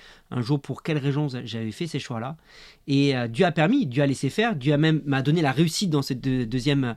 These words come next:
euh, étude. Et pourtant, aujourd'hui, je ne suis absolument pas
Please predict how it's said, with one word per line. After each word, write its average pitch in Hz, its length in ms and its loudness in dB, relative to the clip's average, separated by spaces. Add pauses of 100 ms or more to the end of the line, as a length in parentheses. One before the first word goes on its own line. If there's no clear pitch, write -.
(380)
euh, 113 300 -4
étude. 185 320 0
Et - 40 4
pourtant, 151 300 -2
aujourd'hui, 151 320 0
je 160 100 0
ne 143 60 0
suis - 160 -10 (140)
absolument 151 580 0
pas 165 240 0